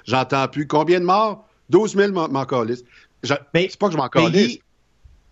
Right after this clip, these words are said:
Speaker 2: c-, ce
Speaker 1: Mais
Speaker 2: qui
Speaker 1: je
Speaker 2: est
Speaker 1: veux plus
Speaker 2: important
Speaker 1: de
Speaker 2: dans le nombre de morts, c'est pas nécessairement l'augmentation, c'est de suivre la courbe. Puis là, la, la, les jokes de courbe, on les a toutes faites, là,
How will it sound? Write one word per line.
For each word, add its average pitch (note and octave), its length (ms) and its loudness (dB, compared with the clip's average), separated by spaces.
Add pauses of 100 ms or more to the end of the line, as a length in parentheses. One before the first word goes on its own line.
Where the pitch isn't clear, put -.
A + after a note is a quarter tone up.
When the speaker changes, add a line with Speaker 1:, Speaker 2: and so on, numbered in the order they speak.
(360)
Speaker 2:
c-, E3+ 200 -10
ce - 100 -2
Speaker 1:
Mais G#3 40 4
Speaker 2:
qui G3 40 4
Speaker 1:
je - 60 4
Speaker 2:
est A3+ 40 4
Speaker 1:
veux A#3 60 2
plus G#3+ 100 2
Speaker 2:
important G3 220 0
Speaker 1:
de G#3+ 80 2
Speaker 2:
dans F#3 60 2
le D#3 60 -2
nombre E3 200 0
de D3+ 80 4
morts, F3 300 2
c'est C#3+ 180 -8
pas G#3+ 100 0
nécessairement D#3+ 500 0
l'augmentation, C#3+ 600 0
c'est D3+ 160 0
de - 60 -6
suivre G3 260 0
la D3+ 120 4
courbe. C#3+ 420 0 (260)
Puis C#3 100 2
là, F#3 280 4 (240)
la, C#3 520 2
la, C3 140 2
les C3+ 180 -2
jokes E3+ 200 4
de D3+ 80 4
courbe, G3 260 4
on C#3+ 60 2
les C#3 160 0
a - 20 0
toutes D3+ 160 -2
faites, G3+ 260 0
là, G3+ 160 0